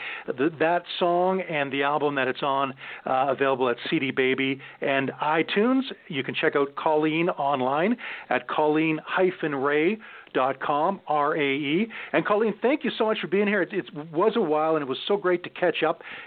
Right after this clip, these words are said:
And next time we'll, uh, make sure not as much time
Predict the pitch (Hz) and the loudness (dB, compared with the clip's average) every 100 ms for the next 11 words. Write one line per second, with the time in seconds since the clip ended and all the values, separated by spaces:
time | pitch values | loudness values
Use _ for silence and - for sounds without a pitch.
0 | - 143 143 170 180 - 165 147 143 139 | -4 -2 2 0 0 -2 0 2 2 2
1 | 131 135 - 147 135 131 - - 160 156 | 2 -2 -2 0 0 0 -4 -4 0 2
2 | 147 147 - - 156 143 | 2 0 -2 -4 -2 -2